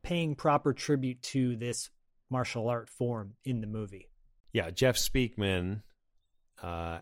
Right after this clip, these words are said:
Speaker 2: as you listeners will learn, uh, you know, basically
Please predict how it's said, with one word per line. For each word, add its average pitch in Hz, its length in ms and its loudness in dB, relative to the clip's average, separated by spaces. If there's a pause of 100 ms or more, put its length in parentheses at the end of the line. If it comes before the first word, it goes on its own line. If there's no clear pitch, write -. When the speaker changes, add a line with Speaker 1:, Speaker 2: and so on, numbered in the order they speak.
(120)
Speaker 2:
as 110 500 0
you 107 380 0
listeners 104 580 0
will 92 180 -4
learn, 87 440 -2 (1200)
uh, 85 540 -2 (320)
you 95 120 -4
know, 90 320 -4 (760)
basically 127 880 -2